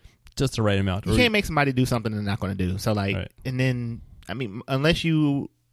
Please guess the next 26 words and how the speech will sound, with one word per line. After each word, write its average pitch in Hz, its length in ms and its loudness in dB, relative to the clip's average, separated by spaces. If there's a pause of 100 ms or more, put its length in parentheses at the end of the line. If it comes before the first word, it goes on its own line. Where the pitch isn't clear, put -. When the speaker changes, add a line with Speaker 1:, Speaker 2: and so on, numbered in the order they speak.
(120)
Speaker 2:
and 123 240 -4
you 156 120 2
have 156 280 4
no, 120 540 4 (160)
one, 180 400 4
I'm 139 160 -4
not, 131 140 0
like, 117 160 0
out 113 140 2
here 104 100 0
ruining 104 220 0
my 101 60 -4
life. 98 200 -6
If 120 80 0
I'm 151 100 0
out 131 100 2
here 117 120 2
ruining 110 260 2
my 101 80 -2
life, 98 300 -6
then 101 120 -6
maybe 98 240 -4
do 92 120 -6
something 90 240 -10
more 92 160 -8
extreme. 55 320 -12